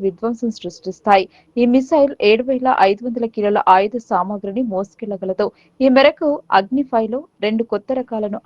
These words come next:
అభివృద్ధి చేస్తుంది డీఆర్డీఓ. వీటిలో ఒకటి భూమిపై ఉన్న టార్గెట్ కోసం, మరొకటి భూగర్భంలోని లక్ష్యాలను ఛేదించే విధంగా రూపొందిస్తోంది. జూన్ ఇరవై రెండున ఇరాన్లోని పోర్ట్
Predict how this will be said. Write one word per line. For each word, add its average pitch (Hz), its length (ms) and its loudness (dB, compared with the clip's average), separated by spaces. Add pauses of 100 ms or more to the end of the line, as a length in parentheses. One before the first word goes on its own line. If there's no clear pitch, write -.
అభివృద్ధి 208 340 -6 (100)
చేస్తుంది 196 420 -6 (180)
డీఆర్డీఓ. 190 500 -2 (340)
వీటిలో 262 460 0
ఒకటి 220 260 -4 (300)
భూమిపై 262 380 0
ఉన్న 233 200 -2
టార్గెట్ 202 400 0
కోసం, 214 240 -8 (240)
మరొకటి 208 420 -4 (260)
భూగర్భంలోని 226 720 -2
లక్ష్యాలను 214 460 -6 (120)
ఛేదించే 202 480 -4
విధంగా 196 380 -4
రూపొందిస్తోంది. 190 680 -6 (1500)
జూన్ 294 200 2 (100)
ఇరవై 247 200 0
రెండున 226 240 2 (200)
ఇరాన్లోని 226 440 -2 (140)
పోర్ట్ 196 320 0